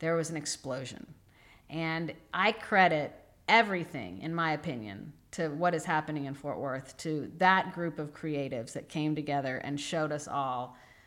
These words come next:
"Hey, this is what you can do when we all help each other out." 'Cause that's what they were doing.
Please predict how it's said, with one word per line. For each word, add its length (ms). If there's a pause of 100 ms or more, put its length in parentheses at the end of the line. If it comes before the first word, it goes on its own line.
(240)
"Hey, 480
this 160
is 100
what 160
you 120
can 180
do 300
when 180
we 80
all 160
help 240
each 180
other 220
out." 240
'Cause 100
that's 140
what 100
they 120
were 100
doing. 380